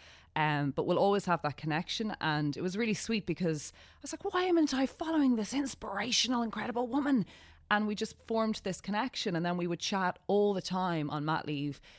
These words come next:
about how you were, you know, and I'll formally, uh,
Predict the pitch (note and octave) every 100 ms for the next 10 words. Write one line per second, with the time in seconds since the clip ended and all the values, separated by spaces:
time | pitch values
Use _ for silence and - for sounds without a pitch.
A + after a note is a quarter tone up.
0 | C#3 - E3 D#3+ E3 D#3 E3 F#3+ G#3 E3
1 | D#3 D3 - - - E3+ D3+ C#3+ D3 C#3
2 | C3+ - - B2+ A#2+ A2 - C#3 C3+